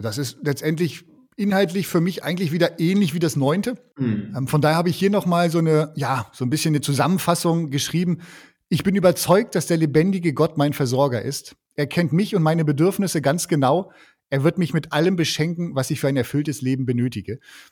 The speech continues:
Speaker 1: Und hier schließt sich sozusagen der Kreis zum, zum ersten Gebot.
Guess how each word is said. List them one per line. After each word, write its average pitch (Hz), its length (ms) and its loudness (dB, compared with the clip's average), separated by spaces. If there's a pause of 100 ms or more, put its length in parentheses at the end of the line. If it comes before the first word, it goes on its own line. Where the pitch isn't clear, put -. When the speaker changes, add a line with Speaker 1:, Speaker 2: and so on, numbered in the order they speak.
(140)
Speaker 1:
Und 131 160 -6
hier 170 180 2
schließt 233 320 2
sich 165 120 0
sozusagen 151 420 0
der 147 100 0
Kreis 160 460 -2
zum, 147 300 0
zum 143 160 -4
ersten 175 360 0
Gebot. 127 360 0